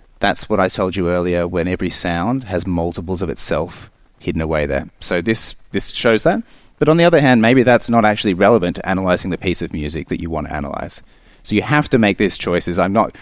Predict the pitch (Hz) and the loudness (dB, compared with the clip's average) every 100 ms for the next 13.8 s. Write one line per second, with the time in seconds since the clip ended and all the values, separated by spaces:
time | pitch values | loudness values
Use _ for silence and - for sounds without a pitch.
0 | - - 101 113 110 107 95 107 104 - | -12 -4 0 2 2 0 0 0 0 -2
1 | - 101 92 - 98 101 92 95 95 - | -2 0 0 -2 -2 0 0 0 0 0
2 | 95 95 98 95 95 98 90 196 240 - | -2 -2 -2 -4 -2 0 0 0 -2 -6
3 | - _ _ _ - 101 98 107 101 117 | -20 _ _ _ 0 2 4 4 2 0
4 | 95 - - 110 101 90 - - 98 - | -2 -2 -2 0 0 0 -2 -2 -2 -4
5 | - 92 90 85 71 73 - - 90 - | -6 -6 -4 -4 -4 -6 -8 -8 -8 -8
6 | - 131 135 110 82 90 104 101 98 98 | 0 4 4 4 0 -2 -2 -2 -2 0
7 | 117 110 101 101 95 98 104 98 - 107 | 0 0 0 0 0 0 0 0 -2 -2
8 | 104 98 90 - 90 80 107 147 - - | 0 -2 -2 -2 -4 -2 -4 -8 -16 -6
9 | 110 117 98 107 123 110 - - 107 98 | 0 0 0 2 2 2 -2 -2 -2 -2
10 | 101 101 90 95 - _ - 95 92 85 | -2 -2 -2 -6 -8 _ -6 -2 -2 -4
11 | - - _ _ - - 92 95 92 95 | -12 -20 _ _ -12 -6 0 2 2 2
12 | 87 92 85 85 80 - _ _ 76 - | -2 -4 -2 -2 -6 -10 _ _ -4 -2
13 | 101 90 113 107 98 90 90 - | -2 0 2 2 0 -2 -2 -6